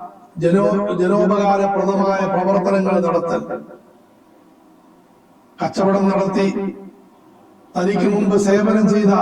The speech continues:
അബൂ താലിബിന്റെ മക്കളുടെ കാര്യം റസൂലുള്ളാഹി സ്വല്ലല്ലാഹു അലൈഹി വസല്ലം നോക്കി. കച്ചവടത്തിൽ അങ്ങേയറ്റ സൂക്ഷ്മതയും സത്യസന്ധതയും മുറുകെ പിടിച്ചു.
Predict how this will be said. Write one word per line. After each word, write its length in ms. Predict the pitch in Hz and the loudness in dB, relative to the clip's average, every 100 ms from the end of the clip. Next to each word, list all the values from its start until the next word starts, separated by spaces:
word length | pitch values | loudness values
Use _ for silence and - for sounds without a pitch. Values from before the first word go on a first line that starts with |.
| 202 185 - - | 0 -2 -6 -6
അബൂ 260 | 160 202 | -2 0
താലിബിന്റെ 520 | 196 208 208 202 208 202 | 0 -2 0 0 2 4
മക്കളുടെ 500 | 196 196 208 214 202 | 4 4 2 2 0
കാര്യം 480 | 196 190 196 190 | 2 2 2 2
റസൂലുള്ളാഹി 720 | 175 190 202 196 196 185 180 180 | 2 2 2 4 2 4 2 2
സ്വല്ലല്ലാഹു 600 | 180 180 180 185 175 175 | 0 2 2 2 4 4
അലൈഹി 320 | 180 180 180 | 4 2 2
വസല്ലം 420 | 180 180 175 170 | 0 0 0 0
നോക്കി. 640 | 180 196 185 185 202 185 - - - - - _ - - - _ - _ - - | 0 0 0 -2 -4 -8 -10 -20 -20 -20 -20 _ -20 -20 -20 _ -20 _ -18 -8
കച്ചവടത്തിൽ 560 | 165 208 196 196 202 196 | -4 0 2 2 2 2
അങ്ങേയറ്റ 480 | 196 202 202 202 196 | 4 4 4 2 0
സൂക്ഷ്മതയും 920 | 196 196 190 208 208 208 208 190 175 | 2 2 0 -2 -4 -4 0 0 0
സത്യസന്ധതയും 800 | 190 175 208 214 208 208 208 208 | -2 0 -2 0 0 0 0 0
മുറുകെ 240 | 208 208 | 0 2
പിടിച്ചു. 720 | 190 202 180 - 196 - 190 | 0 0 -2 0 -2 -2 -8